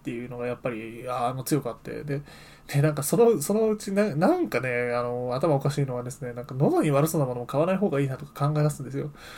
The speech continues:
もうね、いよいよおかしいなと。<laughs> いや、私も思うんですけど、いよいよおかしくなってしまったなとか、そういうふうに思ってて、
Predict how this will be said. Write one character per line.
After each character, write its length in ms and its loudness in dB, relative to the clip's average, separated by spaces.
も 440 -2
う 20 -6
ね、 360 -4
い 60 -4
よ 140 6
い 80 4
よ 480 4
お 80 -2
か 120 2
し 140 -2
い 40 -4
な 100 -8
と。 100 -16
<laughs> 100 6
い 40 -4
や、 60 -2
私 220 2
も 160 4
思 120 6
う 20 4
ん 40 2
で 60 -2
す 60 -12
け 60 -12
ど、 60 -8
い 40 4
よ 140 8
い 60 2
よ 120 2
お 20 -2
か 120 -2
し 60 -6
く 60 -10
な 80 -6
っ 20 -6
て 60 -16
し 80 -6
ま 60 -6
っ 20 -12
た 80 -6
な 100 -4
と 80 -6
か、 200 -6
そ 120 -2
う 40 4
い 20 2
う 20 2
ふ 40 2
う 40 2
に 60 0
思 160 -8
っ 20 -10
て 140 -10
て、 80 -8